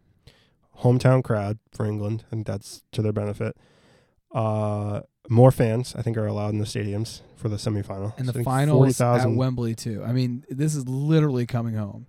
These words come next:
Speaker 1: Yeah.
Speaker 2: It's set up for England to not fail right now.
Speaker 1: Forty thousand fans, I believe, are allowed, and then sixty thousand for the final.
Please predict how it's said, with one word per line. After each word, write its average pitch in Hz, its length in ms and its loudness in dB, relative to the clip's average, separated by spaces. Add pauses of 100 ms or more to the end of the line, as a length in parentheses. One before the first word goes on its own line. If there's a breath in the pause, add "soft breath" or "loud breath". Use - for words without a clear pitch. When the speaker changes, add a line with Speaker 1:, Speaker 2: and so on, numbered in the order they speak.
(140 soft breath)
Speaker 1:
Yeah. 113 220 2
Speaker 2:
It's 175 160 2
set 208 220 4
up 180 120 4
for 156 120 -4
England 135 320 0
to 120 80 2
not 110 220 0
fail 98 320 -6
right 80 200 -14
now. 85 140 -16
Speaker 1:
Forty 147 300 10
thousand 143 400 6
fans, 113 300 0
I 110 60 2
believe, 104 500 -4
are 110 80 -2
allowed, 104 400 -4
and 110 100 -6
then 104 120 -4
sixty - 360 0
thousand 98 380 -6
for 104 100 -12
the 95 80 -10
final. 98 400 -12